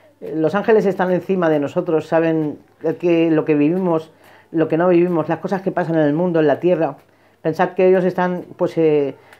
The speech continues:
están en el cielo con las estrellas, eh, muy unidos a la astrología y a los mitos, pero nos habla,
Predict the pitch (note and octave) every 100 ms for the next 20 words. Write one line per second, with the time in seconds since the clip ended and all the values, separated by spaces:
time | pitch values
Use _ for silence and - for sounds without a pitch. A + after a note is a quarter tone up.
0 | - D3+ F#3+ G#3 G3 F#3 G3+ F#3 F3+ D#3
1 | D#3 E3 F3 F#3 E3+ E3 C#3 A#2+ D3+ C#3+
2 | C3+ D#3 D#3+ F3+ F3 F3 E3 E3 D3 D3+
3 | D3 C#3+ F3+ E3+ - - - _ _ _
4 | _ _ _ _ _ _ _ - D#3 C#3
5 | C#3 D#3+ F#3+ D#3+ E3+ - _ - D#3+ D3
6 | C#3+ - - _ _ _ _ _ F#3+ F3
7 | A3 A#3+ A#3+